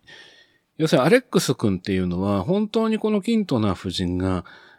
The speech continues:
の実子なのか、それとも養子なのかっていうことも考えさせるっていう、で、その二人にとっては、ほん-、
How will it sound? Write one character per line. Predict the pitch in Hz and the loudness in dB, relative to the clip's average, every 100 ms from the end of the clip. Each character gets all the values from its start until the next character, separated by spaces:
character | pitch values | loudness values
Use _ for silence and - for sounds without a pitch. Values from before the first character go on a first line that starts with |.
| _ - | _ -2
の | 123 113 | 2 2
実 | 98 123 | 4 4
子 | - 208 | 4 4
な | 202 | 4
の | 180 120 | 4 4
か、 | 85 82 82 | 0 -2 -2
そ | 87 180 | -2 0
れ | |
と | 180 160 | 2 2
も | 113 | 4
養 | 185 226 | 4 2
子 | - | 2
な | 226 220 | 0 2
の | 156 | 2
か | - | 0
っ | |
て | - 98 | 0 -2
い | |
う | |
こ | - 104 | -2 -2
と | 98 | -2
も | 90 | -2
考 | 117 107 104 104 | -2 0 0 0
え | |
さ | 92 101 | -2 -2
せ | 104 | -2
る | 87 | -2
っ | |
て | 78 - | -6 -10
い | 71 73 82 | -8 -4 -2
う、 | 73 - - - - - _ - | -4 -8 -20 -20 -20 -20 _ -10
で、 | |
そ | 117 | -4
の | 131 131 127 123 | 0 2 2 0
二 | - 214 | 0 0
人 | 220 | 2
に | 170 | 2
と | - | 0
っ | 131 | -2
て | - 101 | -2 0
は、 | 101 | 0
ほ | 92 | 0
ん-、 | 147 | -2